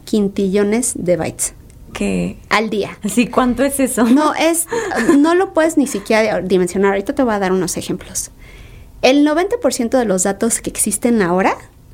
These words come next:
Speaker 1: se crearon apenas en los dos últimos años.
Speaker 2: ¿Cómo?
Speaker 1: Entonces, ¿qué te esperas en los próximos, o sea, en los
Speaker 2: Claro.
Speaker 1: próximos cinco o diez años?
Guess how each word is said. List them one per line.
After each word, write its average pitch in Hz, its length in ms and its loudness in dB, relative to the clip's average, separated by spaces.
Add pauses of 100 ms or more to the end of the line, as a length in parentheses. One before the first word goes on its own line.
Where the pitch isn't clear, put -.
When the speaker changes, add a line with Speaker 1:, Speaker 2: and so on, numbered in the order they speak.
(100)
Speaker 1:
se 233 260 0
crearon 254 400 2
apenas 269 680 2
en 220 160 2
los 202 200 0
dos 233 260 2
últimos 254 520 0
años. - 460 -4 (640)
Speaker 2:
¿Cómo? 233 720 2
Speaker 1:
Entonces, 269 480 2 (160)
¿qué 285 100 2
te 320 140 0
esperas 269 680 -2 (480)
en 226 140 4
los 302 140 2
próximos, 285 460 2
o 208 120 -2
sea, 220 220 0
en 214 60 2
los 220 100 2
Speaker 2:
Claro. 208 120 -2
Speaker 1:
próximos 285 400 2
cinco 254 300 0
o 254 60 0
diez 254 240 0
años? 247 380 -2